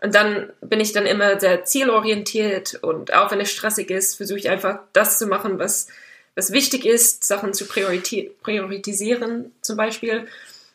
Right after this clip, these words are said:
Aber wenn es negativ ist, zum Beispiel in Situationen, wo ich denke, beim Laufen zum Beispiel, ich komme nicht weiter, ich stagniere, ich verbessere mich nicht, obwohl ich so viel Zeit reinstecke,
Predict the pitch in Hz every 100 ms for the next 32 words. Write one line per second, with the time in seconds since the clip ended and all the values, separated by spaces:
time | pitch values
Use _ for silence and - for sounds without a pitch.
0 | - 208 214 214 208 214 240 262 262 254
1 | - 220 214 202 196 196 202 185 180 -
2 | 180 185 202 190 180 196 196 180 180 185
3 | 175 185 165 185 _ _ _ _ _ _
4 | _ - - _ - 196 190 220 220 208
5 | 202 196 196 208 214 208 202 214 233 233
6 | 214 214 196 180 - 208 - - 208 208
7 | 226 226 220 214 208 - 185 - - -
8 | - 214 233 226 214 214 214 208 196 180
9 | 196 196 196 196 226 220 214 202 208 -
10 | 214 - 196